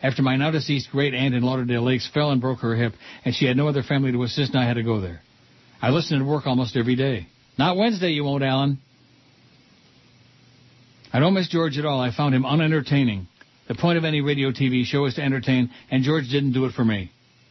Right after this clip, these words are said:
In terms of his other duties as a producer, I have no clue as to how he handled that aspect of the job. My reasoning derives from his duties as sidekick and fill-in host. If he actually has talent, another radio gig will no doubt materialize. I just think he rode your coattails and won't be in demand.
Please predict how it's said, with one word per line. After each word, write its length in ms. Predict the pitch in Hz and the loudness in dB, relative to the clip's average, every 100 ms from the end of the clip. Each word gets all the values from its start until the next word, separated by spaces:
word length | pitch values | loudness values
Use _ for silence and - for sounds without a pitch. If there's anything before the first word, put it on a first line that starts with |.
| _ _ _ - | _ _ _ -2
In 140 | 254 | 0
terms 280 | 180 202 160 | 2 0 0
of 60 | |
his 160 | 147 127 | -2 0
other 200 | 180 165 | 0 0
duties 320 | 135 127 113 | 0 -2 -2
as 100 | 120 | -2
a 60 | 107 | -4
producer, 420 | 113 120 113 139 | -2 -2 0 -2
I 60 | 123 | 0
have 100 | 127 | 0
no 140 | 143 | 0
clue 240 | 143 147 | 0 -2
as 60 | 127 | 0
to 80 | 123 | -2
how 140 | 123 | 0
he 80 | 120 | 0
handled 280 | 120 123 123 | 0 0 0
that 120 | 120 | 0
aspect 380 | 123 113 131 113 | 0 0 -2 -2
of 80 | 107 | -2
the 60 | |
job. 340 | 104 131 120 110 - - - | 0 2 0 -2 -12 -20 0
My 100 | 139 | 2
reasoning 360 | 156 190 175 160 | 2 2 0 -2
derives 320 | 143 139 - | -2 -2 0
from 100 | 131 | 0
his 120 | 123 | 2
duties 320 | 131 139 123 | 2 0 2
as 200 | 127 120 | 0 0
sidekick 440 | 160 160 - 143 139 | 0 0 0 -2 0
and 120 | 123 | 0
fill-in 220 | 135 120 | 0 2
host. 400 | 113 110 90 - _ _ _ _ _ _ - | 2 0 -4 -14 _ _ _ _ _ _ -6
If 140 | - - | -2 0
he 140 | 143 | 2
actually 360 | 180 190 170 151 | 0 0 -2 0
has 300 | 156 208 175 | 2 0 0
talent, 280 | 147 131 131 | 0 0 2
another 240 | 147 147 | 2 0
radio 260 | 143 135 127 | 0 0 0
gig 180 | 131 120 | 0 0
will 160 | 127 | 2
no 160 | 127 123 | 2 2
doubt 140 | 131 | 2
materialize. 680 | 127 110 143 123 110 117 120 - - - | 0 0 0 2 0 0 -2 -8 -12 -2
I 80 | 127 | 0
just 200 | 190 - | 2 0
think 100 | 139 | 0
he 80 | 143 | 0
rode 220 | 147 139 | 0 0
your 100 | 127 | -2
coattails 500 | - 139 139 131 117 | 0 -2 0 -2 2
and 80 | 120 | 2
won't 200 | 139 143 | 2 0
be 100 | 131 | 0
in 80 | |
demand. 460 | 127 117 110 90 | 2 0 -2 -4